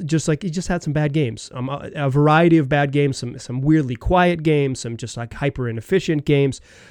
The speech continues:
Um, he just, he struggled a little bit. Uh, you know, there's ups and downs. He's a young player. There's gonna be ups and downs all season. Even players who are not twenty years old struggle, but certainly young players struggle, uh, to, you know, with consistency in the league, and he's, he's going through it right now. But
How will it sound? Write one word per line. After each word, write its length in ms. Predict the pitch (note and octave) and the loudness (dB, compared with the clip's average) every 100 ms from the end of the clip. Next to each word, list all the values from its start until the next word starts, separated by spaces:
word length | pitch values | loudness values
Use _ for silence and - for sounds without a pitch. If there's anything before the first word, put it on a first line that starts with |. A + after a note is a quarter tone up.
| - - | -12 -6
Um, 400 | B2 A#2 A#2 - | -4 -4 -6 -4
he 100 | D3 | -4
just, 220 | D3 - | -4 -6
he 80 | D3+ | -6
struggled 340 | - G#3 D#3 | -2 0 2
a 60 | B2+ | 0
little 40 | |
bit. 220 | A#2 A#2+ - | -2 -4 -6
Uh, 100 | C#3+ | -6
you 120 | - | 0
know, 80 | F3+ | 0
there's 200 | C#3+ D#3 | 2 2
ups 200 | F3+ - | 2 2
and 80 | F3 | 4
downs. 260 | F3 D#3+ | 4 4
He's 160 | F3 D#3+ | 2 2
a 20 | |
young 280 | D#3 D#3 D#3 | 2 2 0
player. 180 | - D3 | 0 0
There's 140 | C#3+ | 0
gonna 100 | D3+ | 0
be 80 | C#3 | 0
ups 160 | C#3 D3+ | 0 0
and 60 | |
downs 220 | C3+ C3 | -2 -2
all 120 | B2 A#2+ | -2 -2
season. 460 | C#3+ C3+ B2+ A#2 - - D#3 | -2 0 -2 -4 -10 -8 -4
Even 360 | C3+ A#2+ - - _ _ - | -4 -4 -8 -14 _ _ -10
players 260 | B2+ B2 | -8 -6
who 80 | B2+ | -4
are 40 | |
not 240 | B2 C#3+ - | 0 -2 0
twenty 220 | E3+ E3 | 0 2
years 180 | D#3 C#3+ | 0 0
old 140 | D3 | -2
struggle, 300 | - D3 C3+ | 0 0 0
but 120 | C3 | -2
certainly 240 | B2 C3+ B2 | -2 -2 -2
young 220 | A#2+ C3 | -2 -2
players 240 | C3+ B2+ | -2 -4
struggle, 340 | - C3 B2+ A#2 - - A2 - | -2 -4 -4 -6 -14 -20 -8 -2
uh, 180 | B2+ A#2 | 0 0
to, 140 | C#3 | -2
you 80 | B2+ | -2
know, 120 | G#2+ | -2
with 240 | B2+ C#3 | -2 -2
consistency 720 | - B2+ - C#3 C3+ B2 C3 B2 | -2 -2 -4 -4 -6 -4 -4 -2
in 80 | |
the 40 | A#2+ | -2
league, 200 | A#2+ A#2+ | -2 -2
and 80 | A#2+ | -2
he's, 160 | C3 | -2
he's 200 | D3+ C3+ | -2 -2
going 280 | C3 B2 A#2+ | 0 0 -2
through 160 | B2 B2 | -2 -2
it 100 | B2+ | -2
right 160 | B2 | -2
now. 160 | B2 A#2+ | -2 -2
But 260 | C3+ - | -2 -4